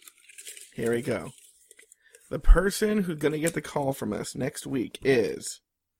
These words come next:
Arizona D Roach.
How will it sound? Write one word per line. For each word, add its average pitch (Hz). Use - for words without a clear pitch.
Arizona 175
D 151
Roach. 147